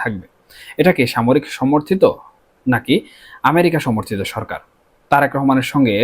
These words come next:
সেনাবাহিনীর সম্পর্ক কেমন? দেশে কি আবার সেই ওয়ান ইলেভেন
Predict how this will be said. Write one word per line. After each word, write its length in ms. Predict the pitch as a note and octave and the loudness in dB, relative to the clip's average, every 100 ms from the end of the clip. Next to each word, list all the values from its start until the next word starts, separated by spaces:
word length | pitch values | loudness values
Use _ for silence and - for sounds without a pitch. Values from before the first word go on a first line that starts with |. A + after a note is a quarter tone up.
| C3 | 0
সেনাবাহিনীর 500 | C3 G#2+ G#2 G#2+ G#2+ - | -2 -4 -4 -4 -6 -6
সম্পর্ক 320 | A2+ A#2+ A#2 A2 | -6 -4 -6 -4
কেমন? 240 | C#3 A#2+ F2+ _ _ _ _ _ - | -2 -2 -4 _ _ _ _ _ -4
দেশে 260 | B2+ C3+ F3 | 0 2 2
কি 60 | C#3 A2 | 4 4
আবার 180 | C#3 B2 | 4 2
সেই 260 | - B2+ A2+ - - - - | -2 -2 -2 -6 -20 -20 -4
ওয়ান 180 | C3+ C#3+ C#3 | 2 4 4
ইলেভেন 260 | C3+ E3 | 6 4